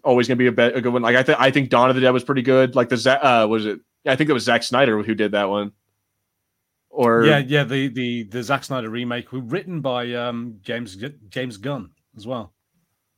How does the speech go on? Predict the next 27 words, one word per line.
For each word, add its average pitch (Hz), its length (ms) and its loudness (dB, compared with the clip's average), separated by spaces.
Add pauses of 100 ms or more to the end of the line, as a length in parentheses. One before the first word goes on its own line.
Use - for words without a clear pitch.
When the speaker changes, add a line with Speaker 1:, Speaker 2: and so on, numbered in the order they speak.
(920)
Speaker 1:
Oh, 131 160 6
okay. 117 200 2
Mister, 123 260 0
according 151 220 4
to - 20 6
Mister 151 180 4
Action, 139 220 2
Terror 139 260 4
Vision 135 280 2
is 127 120 0
free 143 300 2
on 127 180 4
YouTube, 117 400 0
so 120 100 0
we 117 100 0
can, 117 300 -2
we'll 131 140 4
be 131 80 2
able 123 120 4
to 120 80 2
watch 110 260 2
it 113 60 0
at 104 80 -2
some 113 180 -4
point. 107 320 -2 (200)
Nice. 107 500 -6
Speaker 2:
Ooh. 156 460 -8